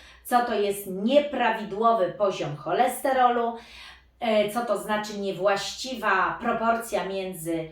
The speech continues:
dobrym a złym cholesterolem i wiedzą, jakie mogą być konsekwencje dla zdrowia. Więc kolejnym atutem, obok zrzuconych zbędnych kilogramów,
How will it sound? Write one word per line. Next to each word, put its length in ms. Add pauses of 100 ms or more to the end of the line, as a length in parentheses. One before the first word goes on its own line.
(160)
dobrym 580
a 80
złym 340
cholesterolem 1080 (280)
i 120
wiedzą, 500
jakie 300
mogą 300
być 200
konsekwencje 760
dla 180
zdrowia. 520 (400)
Więc 400
kolejnym 600
atutem, 600 (640)
obok 580 (180)
zrzuconych 840
zbędnych 800
kilogramów, 960